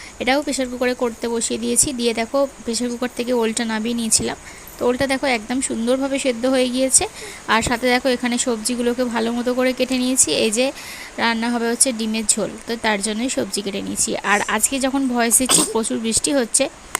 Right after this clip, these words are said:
তবে সেই বৃষ্টির আওয়াজ হয়তো তোমরা ভয়েসে শুনতে পাবে, তো একটু ইগনোর করে যেও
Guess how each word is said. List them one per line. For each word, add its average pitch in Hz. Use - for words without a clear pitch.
তবে 233
সেই 247
বৃষ্টির 233
আওয়াজ 247
হয়তো 240
তোমরা 233
ভয়েসে 220
শুনতে 220
পাবে, 214
তো 214
একটু 247
ইগনোর 240
করে 233
যেও 233